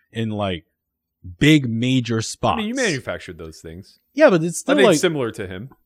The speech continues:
Speaker 1: Right, that's what I'm saying. We're similar in that, like, we made contacts. Those contacts give us opportunities. We cash in on those opportunities, and then, like, we're kinda in.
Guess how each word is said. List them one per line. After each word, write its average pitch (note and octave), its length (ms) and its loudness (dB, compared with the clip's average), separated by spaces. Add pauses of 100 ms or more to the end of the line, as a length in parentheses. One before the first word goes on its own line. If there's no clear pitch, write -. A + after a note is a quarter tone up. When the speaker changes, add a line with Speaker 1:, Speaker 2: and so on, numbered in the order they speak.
(260)
Speaker 1:
Right, B3+ 240 6
that's F3 140 4
what G3 60 -2
I'm E3+ 60 -2
saying. G3+ 240 2
We're D3 120 6
similar F#3 480 2
in C3+ 120 0
that, A#2+ 240 0 (260)
like, A#2+ 260 -4 (520)
we C#3+ 320 0
made C#3+ 400 4
contacts. D3 960 -2 (340)
Those C3 220 0
contacts C#3 440 -2
give A#2+ 180 -4
us A2+ 80 -2
opportunities. A#2+ 800 -2
We A2+ 220 -2 (640)
cash D3+ 340 2
in E3 80 0
on D3+ 120 0
those C#3 140 0
opportunities, D#3 800 -2 (640)
and C#3 160 2
then, C#3 120 0
like, B2 180 -4
we're A#2 220 -4
kinda A2+ 320 -6
in. G2 420 0